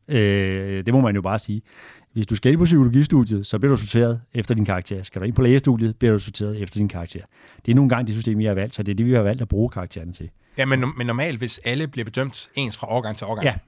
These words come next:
Speaker 2: øh, det, og det gør man jo cirka,
Speaker 1: Ja.
Speaker 2: så, så er det jo ikke noget problem, fordi så kommer man ud og konkurrerer
Speaker 1: Nej.
Speaker 2: på lige vilkår med andre
Speaker 1: Præcis.
Speaker 2: årgange. Men
Speaker 1: Og
Speaker 2: det er
Speaker 1: så,
Speaker 2: jo et problem
Speaker 1: så,
Speaker 2: i det her
Speaker 1: så,
Speaker 2: tilfælde.
Speaker 1: ja.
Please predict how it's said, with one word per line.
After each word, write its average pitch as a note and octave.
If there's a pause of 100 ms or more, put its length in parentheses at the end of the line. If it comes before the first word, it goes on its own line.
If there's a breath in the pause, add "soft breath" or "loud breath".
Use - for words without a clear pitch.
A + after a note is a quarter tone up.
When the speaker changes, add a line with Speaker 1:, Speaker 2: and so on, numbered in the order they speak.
Speaker 2:
øh, G#2
det, G2+
og -
det A#2
gør A#2
man B2
jo A2
cirka, B2+ (340 loud breath)
Speaker 1:
Ja. F#2 (280 soft breath)
Speaker 2:
så, D3
så C3
er -
det D3+
jo -
ikke C#3+
noget D3
problem, C3+
fordi B2+
så -
kommer C3+
man C#3
ud C#3+
og C#3
konkurrerer A2
Speaker 1:
Nej. G2
Speaker 2:
på A#2
lige A#2+
vilkår A#2+
med G2
andre B2
Speaker 1:
Præcis. G2
Speaker 2:
årgange. G2+ (380 soft breath)
Men A2+
Speaker 1:
Og A2+
Speaker 2:
det A#2
er -
Speaker 1:
så, D3+
Speaker 2:
jo E3
et C3+
problem C3+
Speaker 1:
så, C3+
Speaker 2:
i G#2
det -
her C3+
Speaker 1:
så, C#3+
Speaker 2:
tilfælde. G2+
Speaker 1:
ja. -